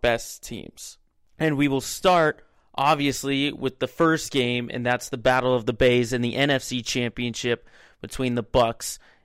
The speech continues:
and the Packers. Now, not only this, but it's the two future Hall of Famers,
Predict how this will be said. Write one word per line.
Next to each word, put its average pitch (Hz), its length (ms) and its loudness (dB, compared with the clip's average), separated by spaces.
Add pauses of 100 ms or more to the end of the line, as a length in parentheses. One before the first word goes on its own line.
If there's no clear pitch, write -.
(120)
and 127 240 2
the 117 60 -2
Packers. 107 580 -4
Now, 95 140 -6
not 139 240 4
only 180 240 4
this, 180 260 0
but 143 160 0
it's - 360 -2
the 117 120 -14
two 185 320 0
future 170 460 -4
Hall 165 240 4
of 143 120 -6
Famers, 165 680 -2